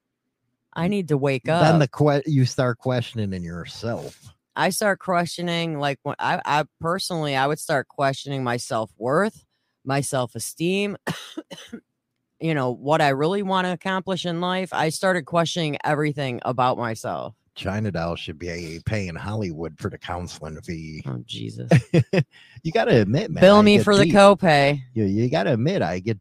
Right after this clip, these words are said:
Speaker 2: deep, man. I, I, I dig deep. You know, that's just like, uh, the last show that we did, uh, with, uh,
Speaker 1: Mooch.
Speaker 2: Mooch. I don't wanna hear over and over and over again about a club stuff.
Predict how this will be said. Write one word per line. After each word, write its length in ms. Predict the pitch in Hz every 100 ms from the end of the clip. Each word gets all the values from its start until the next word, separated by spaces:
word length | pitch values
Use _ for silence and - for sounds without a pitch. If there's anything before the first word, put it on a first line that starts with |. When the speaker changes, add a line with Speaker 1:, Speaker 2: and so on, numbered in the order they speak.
| -
Speaker 2:
deep, 280 | 110 185 -
man. 280 | 69 65 82
I, 220 | 92 107 92
I, 380 | 85 98 82 90
I 120 | 98 101 87
dig 320 | 123 175 98
deep. 240 | 73 69 - - _ _ _ _
You 120 | - 113
know, 300 | 90 90 90
that's 300 | 95 110 -
just 260 | 117 104
like, 340 | 107 101 98 -
uh, 160 | 95 90
the 140 | 82
last 260 | 92 104 98
show 460 | - 113 123 117
that 200 | 95 85
we 120 | 85 92
did, 320 | 95 95 92
uh, 340 | 82 80 80
with, 200 | 80 82 _ 87
uh, 280 | 85 76 73
Speaker 1:
Mooch. 340 | 170 - - -
Speaker 2:
Mooch. 720 | 113 185 107 73 - - - _ _ _ _ _ _ _ _ _ -
I 100 | 202
don't 140 | 226
wanna 160 | 208 185
hear 580 | 131 170 190 151 98 - _ _ _ _ _ _
over 380 | 139 143 135 131
and 80 | 123
over 340 | 123 120 107
and 100 | 98
over 360 | 98 120 92 87
again 300 | 80 85 85
about 240 | 82 82
a 60 | 80
club 380 | _ 107 92 -
stuff. 400 | - - -